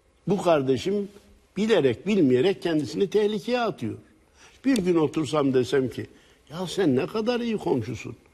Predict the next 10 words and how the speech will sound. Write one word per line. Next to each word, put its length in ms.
Allah 360
senden 480
razı 280
olsun. 300
Komşulara 540
güler 380
yüzünü 400
hiç 460
esirgemedin. 880
Toplantılarda 1000